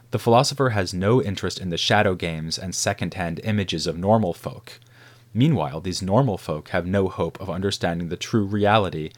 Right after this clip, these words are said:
the philosopher has witnessed. So the prospect for achieving justice in the real world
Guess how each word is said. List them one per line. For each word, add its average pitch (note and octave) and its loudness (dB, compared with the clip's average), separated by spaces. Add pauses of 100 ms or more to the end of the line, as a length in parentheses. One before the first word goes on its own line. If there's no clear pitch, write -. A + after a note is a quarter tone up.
(180)
the A2 -6
philosopher D#2+ -2
has E2 -6
witnessed. - -4 (1400)
So - 2
the E3+ 0
prospect A3+ 4
for B2+ 0
achieving A2 0
justice F#2+ 2
in G2 -4
the F#2 -4
real F#2 0
world D#2 -4